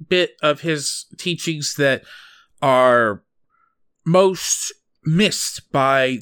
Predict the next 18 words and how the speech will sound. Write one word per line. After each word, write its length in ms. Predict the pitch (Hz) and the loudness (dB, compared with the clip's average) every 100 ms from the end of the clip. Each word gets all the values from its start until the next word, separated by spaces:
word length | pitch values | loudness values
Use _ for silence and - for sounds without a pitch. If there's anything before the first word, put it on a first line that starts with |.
| - | -4
the 180 | 147 | -4
participants 1000 | 131 143 160 143 156 147 135 127 - - - | -4 -4 -4 -4 -4 -4 -4 -4 -8 -10 -6
in 520 | 147 135 131 120 110 | -4 -2 -4 -10 -12
this 260 | 131 127 - | -8 -6 -4
sutta. 420 | 151 139 - 90 - - - - | -4 -6 -8 -12 -14 -20 -20 -10
Like, 240 | 147 135 - _ _ _ _ _ _ _ _ _ - - | -2 -2 -4 _ _ _ _ _ _ _ _ _ -18 -10
per-, 100 | - | -4
impermanence 640 | 165 170 185 180 156 135 | -2 0 0 0 -2 -4
is 160 | 160 139 | -4 -4
a 60 | |
very, 640 | 143 165 160 139 127 113 - _ _ _ _ _ _ - _ _ _ _ | 0 2 0 -2 -8 -8 -12 _ _ _ _ _ _ -20 _ _ _ _
you 120 | 139 | -4
know, 260 | 107 101 - - _ | -4 -4 -8 -18 _
foundational 800 | - 170 156 160 156 - 156 135 | -2 0 2 0 0 -2 -4 -4
thing, 640 | - 180 170 135 127 127 - - - _ _ _ | -4 -2 -2 -2 -6 -10 -16 -20 -20 _ _ _
and 640 | 147 139 135 123 123 120 110 - - | -2 0 0 -2 -2 -4 -6 -10 -14
he's 480 | _ - - 160 - | _ -12 -6 -6 -4
ha-, 240 | - - | -4 -6